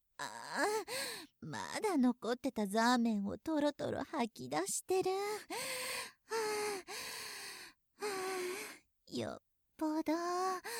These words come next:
ん、私のおまんこが気に入ってくれたのね。<laughs>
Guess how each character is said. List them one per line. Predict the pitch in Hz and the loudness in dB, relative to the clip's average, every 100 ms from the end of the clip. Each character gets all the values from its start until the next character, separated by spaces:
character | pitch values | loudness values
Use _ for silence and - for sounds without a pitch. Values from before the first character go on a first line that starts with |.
| 466 440 349 - _ _ 156 127 269 | -4 -6 -8 -12 _ _ -18 -2 0
ん、 | 339 330 330 330 330 - 359 370 370 359 339 330 311 302 - _ 320 | 2 0 0 0 -2 -6 -12 -12 -10 -10 -8 -10 -12 -16 -20 _ -8
私 | 302 - 262 - 254 | -6 -2 -2 0 4
の | 262 269 | 6 6
お | 262 | 6
ま | 277 285 | 8 6
ん | |
こ | - 240 | 4 0
が | 214 208 | 0 0
気 | 233 | 0
に | 208 196 | 2 2
入 | 233 | -2
っ | - | -4
て | 285 | -4
く | 294 | 0
れ | 311 - | 0 0
た | 349 339 | -2 0
の | 311 | 0
ね。 | 269 285 359 392 415 427 415 392 - - - - _ _ _ _ _ | 0 0 0 -2 -2 -2 -2 -4 -10 -14 -14 -14 _ _ _ _ _
<laughs> | - - - - - 508 554 | 0 0 -10 -6 0 2 0